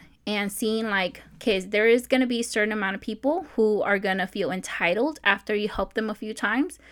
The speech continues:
and they're gonna come to you. But there are so many more people that you can reach and that you can help, you know, just build this community, build just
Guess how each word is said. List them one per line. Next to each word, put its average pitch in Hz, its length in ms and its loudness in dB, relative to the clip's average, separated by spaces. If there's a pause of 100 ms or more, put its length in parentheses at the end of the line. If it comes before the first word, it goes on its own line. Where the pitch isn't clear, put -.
(240)
and 202 120 0
they're 196 80 4
gonna 190 160 2
come 185 180 -4
to - 180 -10
you. 226 300 -2 (380)
But 233 120 4
there 226 160 4
are 220 60 4
so 233 260 2
many 247 240 2
more 202 280 2
people 214 360 -2
that 190 140 0
you 185 120 -4
can 196 340 -8
reach 214 480 -4 (100)
and 208 100 -2
that 190 120 4
you 202 80 0
can 233 160 0
help, 196 380 -2 (460)
you 226 120 -2
know, 196 160 2
just 185 500 2
build 247 300 8
this 214 180 2
community, 196 640 -4
build 226 480 4 (1500)
just 262 480 0